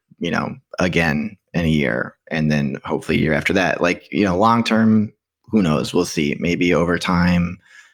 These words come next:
people just say, like, "Okay, I'm actually not into this," and, you know, five years down the road, we, we run out of subscribers. But for now,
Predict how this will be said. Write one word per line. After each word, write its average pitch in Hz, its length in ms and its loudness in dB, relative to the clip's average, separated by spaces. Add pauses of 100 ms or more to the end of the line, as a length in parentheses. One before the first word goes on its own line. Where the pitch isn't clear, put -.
(140)
people 82 280 -2
just 76 260 -6
say, 78 220 -2
like, 73 200 -4
"Okay, 71 280 -2
I'm 76 140 -2
actually 76 260 0
not 78 160 0
into 95 180 2
this," 90 360 0
and, 67 440 -4
you 65 80 -2
know, 67 300 -2
five 87 260 -2
years 71 160 0
down 78 200 0
the 76 80 0
road, 73 280 0
we, 64 320 -2 (260)
we - 120 -2
run 71 160 0
out 67 120 -2
of 62 80 -4
subscribers. 78 800 -2 (220)
But 92 100 0
for 101 140 0
now, 110 480 2